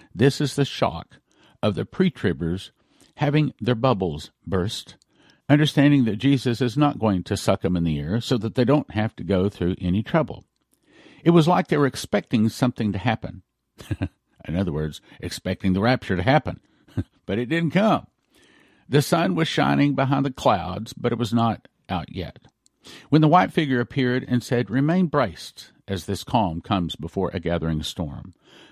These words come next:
that recovery will have a hard time finding. Remain braced as this calm comes before a gathering storm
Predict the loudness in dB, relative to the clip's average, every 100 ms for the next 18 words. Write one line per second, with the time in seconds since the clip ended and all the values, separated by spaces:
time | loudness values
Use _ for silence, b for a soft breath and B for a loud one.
0 | B -2 -2 -6 -2 -2 0 -2 -4 -6
1 | -4 -2 -2 -4 0 0 0 -4 -4 -4
2 | -6 -6 -6 -8 -14 -18 _ _ B B
3 | B 2 4 4 4 2 -2 -6 -12 -18
4 | -20 -20 _ b b -4 0 0 -2 0
5 | 2 2 0 0 0 0 -2 -4 -4 -2
6 | -2 0 0 0 -4 -4 -4 -4 -4 -8